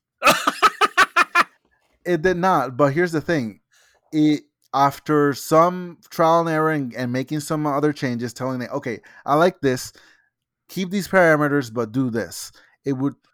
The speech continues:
Speaker 2: it started giving
Speaker 1: Okay.
Speaker 2: me something. It still had errors, but again,
Speaker 1: Mm-hmm.
Speaker 2: after seven hours, I got something close enough. It still had, I think it was, like, eighteen errors, but I took the,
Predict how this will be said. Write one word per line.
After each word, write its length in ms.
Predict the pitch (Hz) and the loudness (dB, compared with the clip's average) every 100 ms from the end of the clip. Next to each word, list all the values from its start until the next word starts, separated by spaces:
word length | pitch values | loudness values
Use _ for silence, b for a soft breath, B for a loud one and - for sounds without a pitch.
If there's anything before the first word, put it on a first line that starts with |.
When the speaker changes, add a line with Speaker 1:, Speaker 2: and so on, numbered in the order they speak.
| - | -6
Speaker 2:
it 100 | 143 | -6
started 480 | - 170 160 180 220 285 208 | -2 2 4 2 0 -6 -6
giving 300 | 294 - - | -4 -2 -2
Speaker 1:
Okay. 60 | |
Speaker 2:
me 220 | 139 135 117 - | -4 -8 -10 -16
something. 840 | - - - 139 127 - - _ _ b b b b b _ | -14 -8 -2 -2 -4 -12 -20 _ _ b b b b b _
It 140 | 151 151 | -4 -4
still 320 | - 180 190 | -2 0 0
had 260 | 185 180 151 _ | 2 0 -2 _
errors, 680 | 120 120 151 175 175 - - _ _ | -6 -2 -2 -2 -8 -12 -16 _ _
but 240 | 117 123 120 | -8 -6 -4
again, 220 | 110 113 | -4 -4
Speaker 1:
Mm-hmm. 120 | 104 | -6
Speaker 2:
after 120 | 175 | -10
seven 300 | 104 143 170 | -8 -6 -4
hours, 500 | 156 127 123 120 - B B - | -2 -2 -4 -6 -12 B B -12
I 120 | 127 | -6
got 200 | 151 160 | -4 -4
something 460 | 170 156 160 147 131 | -4 -4 -4 -8 -8
close 320 | - 160 147 | 0 2 2
enough. 420 | 127 107 95 98 - | -2 -6 -10 -14 -16
It 80 | 113 | -14
still 200 | - 156 | -6 -2
had, 220 | 156 156 | 0 2
I 120 | 143 | 0
think 200 | 131 147 | -2 -6
it 20 | 139 | -6
was, 120 | 131 | -6
like, 160 | 117 - | -6 -6
eighteen 320 | 127 113 123 | -10 -8 -8
errors, 460 | 107 120 151 151 _ b b b - | -6 -6 -8 -12 _ b b b -14
but 240 | 113 123 | -6 -4
I 220 | 117 120 - _ _ - | -4 -6 -10 _ _ -10
took 340 | - 151 170 | 0 0 0
the, 180 | 180 190 | 0 0